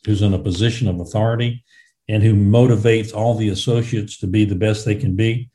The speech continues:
you're gonna look for your productivity to be off the chain good. So, uh, I'm very excited about discussing what I feel with you, Mark, as the differences between a boss and a leader. But again, there's nothing worse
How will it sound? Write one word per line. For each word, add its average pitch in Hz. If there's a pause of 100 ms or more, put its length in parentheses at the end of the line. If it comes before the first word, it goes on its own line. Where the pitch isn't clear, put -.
(360)
you're 117
gonna 117
look 104
for 104
your 104
productivity 104
to 95
be 101
off 98
the 101
chain 101
good. 90 (580)
So, 95
uh, 90
I'm 90
very 110
excited 107
about 95 (500)
discussing 104
what 95
I 110
feel 110
with 98
you, 110
Mark, 95
as 95
the 95
differences 101
between 92
a 87
boss 92
and 95
a 90
leader. 90 (880)
But 98
again, 107
there's 107
nothing 127
worse 104